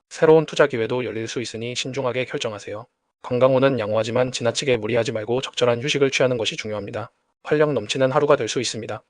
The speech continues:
연애 운도 긍정적인 흐름을 보입니다. 커플은 서로의 관계가 더 깊어질 수 있고 솔로는 새로운 인연을 만날 기회가 다가올 수 있습니다. 오늘은 금전적 성과와 연애에서 긍정적인 변화를 기대할 수 있는 날입니다. 자신감을 가지고 하루를 보내세요.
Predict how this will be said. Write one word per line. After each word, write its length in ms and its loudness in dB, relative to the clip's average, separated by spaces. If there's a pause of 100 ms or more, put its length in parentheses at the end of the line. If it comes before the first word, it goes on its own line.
(280)
연애 140 6
운도 220 4
긍정적인 540 0
흐름을 280 4
보입니다. 440 -4 (340)
커플은 400 4
서로의 280 6
관계가 340 -2
더 140 0
깊어질 340 -4
수 140 -4
있고 340 2
솔로는 400 2
새로운 360 4
인연을 260 -4
만날 280 -6
기회가 320 -4
다가올 300 -2
수 100 -6
있습니다. 440 -6 (340)
오늘은 320 4
금전적 420 -2
성과와 520 2
연애에서 460 0
긍정적인 500 -4
변화를 320 -4
기대할 260 -2
수 160 -6
있는 200 -6
날입니다. 440 -10 (320)
자신감을 460 2
가지고 320 2
하루를 280 2
보내세요. 460 -8